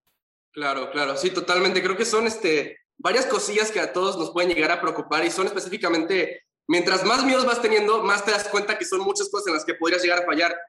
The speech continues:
Pero yo creo que esa es la maravilla del emprendimiento, que, o sea, lo puedes intentar y te puede ir muy bien o te puede ir mal, pero no por el hecho de que te haya ido mal quiere decir que ya no la vas a volver a armar. Entonces, a ver, de todo esto, Diego, ¿hubo algún miedo que te llamó mucho la atención del que nos quisieras comentar?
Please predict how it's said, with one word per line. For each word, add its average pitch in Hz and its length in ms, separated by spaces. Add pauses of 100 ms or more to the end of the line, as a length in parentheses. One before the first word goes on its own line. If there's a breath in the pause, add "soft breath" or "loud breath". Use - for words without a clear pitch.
(160)
Pero 185 140
yo 247 80
creo 294 120
que 294 80
esa 277 100
es 277 60
la 277 80
maravilla 190 400
del 196 80
emprendimiento, 160 640
que, 147 300 (360)
o 151 60
sea, 202 140
lo 196 180
puedes 254 260
intentar 196 600
y 180 40
te 185 120
puede 254 220
ir 285 40
muy 269 140
bien 247 120
o 247 80
te 226 100
puede 226 200
ir 220 60
mal, 233 160
pero 196 160
no 202 160
por 226 100
el 214 80
hecho 208 160
de 208 60
que 175 100
te 175 120
haya 180 120
ido 185 140
mal 175 160
quiere 180 160
decir 180 160
que - 100
ya 160 60
no 165 80
la 160 80
vas 156 160
a - 20
volver 143 220
a - 20
armar. 143 260 (360)
Entonces, 226 360
a 202 60
ver, 214 120
de 220 100
todo 233 200
esto, 233 360
Diego, 220 400
¿hubo 240 100
algún 254 240
miedo 220 240
que 196 80
te 180 120
llamó 170 180
mucho 185 160
la 190 80
atención 160 260
del 165 100
que - 60
nos - 120
quisieras 151 220
comentar? 131 460